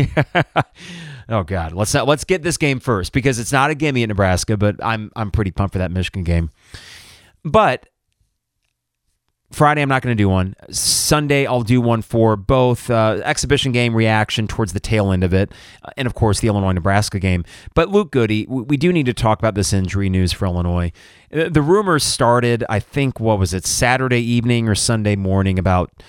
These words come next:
someone being hurt, and when you hear a rumor like that, you think, "Please, please don't be this guy, that guy, or the other." And oddly enough, you know, Luke Goode was not one of the first names that came to mind. However, upon hearing that he is the guy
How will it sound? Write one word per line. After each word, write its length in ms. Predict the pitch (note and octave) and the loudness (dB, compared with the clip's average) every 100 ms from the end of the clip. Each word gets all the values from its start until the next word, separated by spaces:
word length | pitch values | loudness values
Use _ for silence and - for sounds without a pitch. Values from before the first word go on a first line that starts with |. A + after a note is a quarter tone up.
| - - | -20 -4
someone 560 | - - C3 A#2+ A2+ | 0 2 2 2 0
being 220 | G#2+ G2+ | 0 0
hurt, 340 | E2 G#2 G2+ - | 0 2 2 0
and 500 | G2+ G2 F#2+ F#2+ F#2 - _ _ _ _ | -2 2 2 0 -4 -10 _ _ _ _
when 160 | A2+ C3 | -4 -2
you 80 | B2+ | -2
hear 300 | - F#3+ F3+ | 0 2 2
a 40 | |
rumor 280 | B2+ C#3 C#3 | 2 0 0
like 220 | B2+ A#2+ | 0 0
that, 160 | C3 A#2 | -2 -2
you 60 | A2 | -2
think, 220 | A2+ G2 | -4 -4
"Please, 680 | - C#3 C3 B2 G#2+ - | -6 -4 0 0 -2 -6
please 420 | - - C3 B2+ A2 | -8 -6 -4 -4 0
don't 180 | A#2+ | -2
be 80 | G#2+ | -2
this 200 | A2 A2 | -2 -2
guy, 160 | A2 G#2 | 0 -2
that 180 | G2 F#2 | -2 -2
guy, 120 | F#2 | -2
or 60 | |
the 140 | F2+ F#2+ | 0 0
other." 240 | F2 C#2+ - - - _ - | 0 -6 -10 -20 -20 _ -4
And 120 | C3 | 0
oddly 240 | C3 C#3+ | 2 2
enough, 240 | C3+ C3+ A#2 | 0 0 0
you 60 | |
know, 80 | G#2 | -2
Luke 220 | G2+ A#2 | 0 0
Goode 260 | B2 A#2+ A#2+ | 0 0 0
was 180 | G#2 F#2+ | -2 -2
not 220 | G2 G#2 | -4 -2
one 140 | G#2+ | -2
of 80 | G#2 | -2
the 60 | F#2 | -4
first 300 | - G#2 - | -2 -4 0
names 160 | G2 | -2
that 80 | D#2 | -4
came 200 | - F#2 | -4 -4
to 60 | E2+ | 0
mind. 360 | G#2+ G#2+ - - _ - - _ - | -2 -2 -8 -20 _ -20 -20 _ -2
However, 380 | D#3 G#3 G#3+ | 2 2 2
upon 260 | D3 D3 C#3 | 0 0 -2
hearing 360 | G#2+ E3 E3 C3 | 0 0 0 -2
that 120 | A2 | -6
he 260 | - F3 | -4 -6
is 320 | - E3+ A3 A#2+ | -2 0 0 0
the 100 | A2 | -2
guy 320 | F#2+ C#2+ | -2 -4